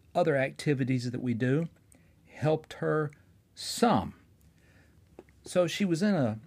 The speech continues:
a, almost a year's worth of exercise classes, and I think this may be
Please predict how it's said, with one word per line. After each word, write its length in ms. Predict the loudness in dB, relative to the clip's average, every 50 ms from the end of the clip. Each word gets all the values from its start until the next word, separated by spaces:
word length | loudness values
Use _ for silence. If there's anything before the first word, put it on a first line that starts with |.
| -20 -20 _ -20 _ _ _ -8
a, 120 | -6 -6
almost 360 | -2 -2 0 0 0 0 0
a 80 | -2 -2
year's 460 | -2 0 0 2 2 2 0 -2 -2
worth 260 | -2 -2 -2 -2 -2
of 160 | -2 -2 -2 -4 -14 -20 _ -2
exercise 600 | -2 -2 0 -2 -4 -2 0 0 2 2 0 0
classes, 640 | -4 -4 -2 -2 -2 -2 -2 -4 -6 -6 -6 -8 -12 -16 _ -20 _ _ _ -20 -20 _ _ -20 -20 _ _ _ _ _ _ _ _ _ -2
and 140 | 0 0
I 160 | 0 -2 -4 -8 -10 -4
think 380 | -2 -2 -2 -2 -4 -8 -14 -14 _
this 320 | -6 -4 -4 -4 -4 -4 -4
may 320 | -2 -2 0 0 0 -2
be 500 | -2 -2 -2 -2 -2 -2 -2 -4 -6 -8